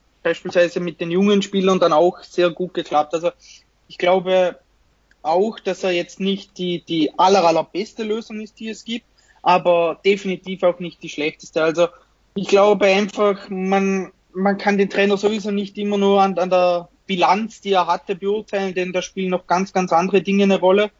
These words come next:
Und bei den Knicks kommt meiner Meinung nach sowieso viel mehr auf das Front Office an, jetzt in den nächsten Jahren, als nur auf den Coach. Und deshalb finde ich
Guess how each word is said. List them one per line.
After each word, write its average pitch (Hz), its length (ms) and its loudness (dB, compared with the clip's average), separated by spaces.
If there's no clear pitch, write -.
Und 180 480 0
bei 180 120 4
den 180 180 0
Knicks 196 320 -2
kommt 190 320 -4
meiner 185 240 0
Meinung 185 320 -2
nach 175 180 -4
sowieso 196 400 2
viel 202 300 0
mehr 196 480 4
auf 180 180 0
das 175 160 -8
Front 190 400 -2
Office 190 460 -6
an, 185 240 -2
jetzt 185 180 -2
in 185 60 -14
den 180 140 0
nächsten 175 340 -4
Jahren, 180 300 2
als 175 440 -4
nur 190 200 6
auf 190 140 2
den 180 160 -4
Coach. 190 400 0
Und 196 180 -6
deshalb 196 360 0
finde 208 180 -4
ich 196 180 -8